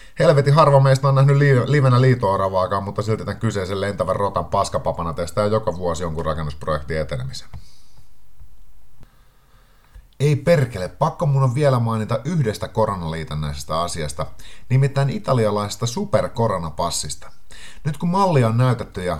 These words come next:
koska Suomessa on tapana vetää kaikkia vai helvetin överiksi,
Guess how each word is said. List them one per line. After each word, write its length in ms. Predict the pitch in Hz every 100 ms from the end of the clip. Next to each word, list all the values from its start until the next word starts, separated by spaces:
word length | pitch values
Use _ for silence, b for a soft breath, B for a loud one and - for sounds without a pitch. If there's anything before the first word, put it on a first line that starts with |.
| -
koska 220 | 98 -
Suomessa 400 | 127 113 90 90
on 80 | 82
tapana 360 | 101 95 82
vetää 220 | 78 78
kaikkia 520 | 78 - 101 - 82 69
vai 160 | 76
helvetin 480 | 107 101 78 69 76
överiksi, 460 | 82 82 78 -